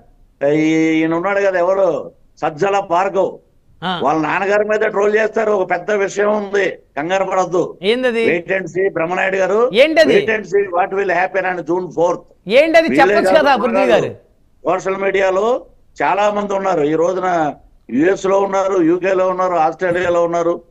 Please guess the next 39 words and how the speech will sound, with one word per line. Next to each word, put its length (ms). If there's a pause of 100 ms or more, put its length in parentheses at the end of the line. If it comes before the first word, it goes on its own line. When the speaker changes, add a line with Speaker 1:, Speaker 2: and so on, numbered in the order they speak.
(300)
Speaker 1:
ప-, 20
ప-, 580
ప్రపంచ 380
దేశాలంతా 600
ఉన్నారు. 260
ఎలా 240
troll 320
చేయాలో 360 (320)
ఆ 60
మ్యాటర్ 460
ఏంటనేది 720 (320)
జూన్ 280
నాలుగవ 320
తారీఖున 380
మా 200
రిజల్ట్ 420
తో 100
పాటు 220
మేము 240
అద్భుతంగా 520
ఉంటాం. 300 (320)
వాళ్ళకి 360
ఆ 480
ట్రోలింగ్ 440
కూడా 180
ఒకటి 200
వస్తది, 280
యాడ్ 240
అవుతుందన్నమాట. 560
Speaker 2:
Right, 340
Speaker 1:
ఈ 80
రోజున 240
Speaker 2:
right. 120
Speaker 1:
పిఠాపురంలో 840 (140)
Speaker 2:
ఆ. 180
Speaker 1:
మేము 240
ప్రతి 420
ఇంటికి 260
వెళ్తుంటే, 600